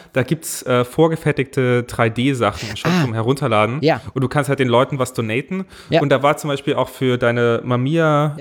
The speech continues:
Speaker 2: Ja.
Speaker 1: äh, sechs fünfundvierzig, dieser Stopper, der irgendwie
Speaker 2: Ja.
Speaker 1: kaputt war, den gab's da auch.
Speaker 2: Ja, doch, genau. Ähm, ich hab's, äh, ich hab dir das gepostet, richtig. Ähm,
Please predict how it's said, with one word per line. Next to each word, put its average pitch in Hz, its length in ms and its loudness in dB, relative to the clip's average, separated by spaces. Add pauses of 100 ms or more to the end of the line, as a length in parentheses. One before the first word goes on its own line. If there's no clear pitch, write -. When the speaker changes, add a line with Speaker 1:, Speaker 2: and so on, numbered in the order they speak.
(100)
Speaker 2:
Ja. 127 200 4
Speaker 1:
äh, 123 40 2
sechs 127 200 -4
fünfundvierzig, 123 720 0
dieser 110 320 2
Stopper, 120 460 -2
der 107 180 0
irgendwie 107 240 -2
Speaker 2:
Ja. 123 60 4
Speaker 1:
kaputt - 260 -6
war, 101 160 -2 (260)
den 127 100 0
gab's - 220 0
da 127 120 2
auch. - 220 -8 (120)
Speaker 2:
Ja, 123 180 2 (120)
doch, 123 280 0
genau. 113 300 2
Ähm, 107 540 0 (540)
ich 113 160 0
hab's, 113 300 -2
äh, 117 260 2
ich 127 140 -2
hab 120 100 2
dir 107 100 2
das 98 140 0
gepostet, 104 540 0
richtig. 110 360 0 (680)
Ähm, 98 540 0